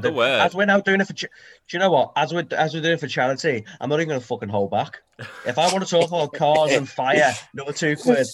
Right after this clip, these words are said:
Speaker 2: I don't care. I'm not holding back.
Speaker 3: There it
Speaker 2: There's my
Speaker 3: is.
Speaker 2: passions, I wanna talk about it.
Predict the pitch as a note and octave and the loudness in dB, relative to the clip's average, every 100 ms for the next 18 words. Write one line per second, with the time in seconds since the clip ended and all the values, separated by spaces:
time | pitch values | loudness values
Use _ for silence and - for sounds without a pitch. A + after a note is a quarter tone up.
0 | - - D#3 D3 D#3 - D3 C3 D3+ D3+ | -14 -18 -8 0 0 0 -6 -2 -2 -4
1 | - - C#3 D3 E3+ D3 - D#3+ D3+ C#3 | -16 -10 -2 0 0 -2 -2 -2 -4 -10
2 | B2+ B2 - - _ _ _ A#2+ A2+ A2 | -8 -8 -8 -18 _ _ _ 2 2 4
3 | A2 A2 D#3+ - D3+ - E3 D3 C#3 B2 | 2 2 0 -2 -8 -8 -10 -10 -10 -6
4 | C3+ B2+ C3 C3 B2+ D3+ | -2 -2 -2 -2 -2 -2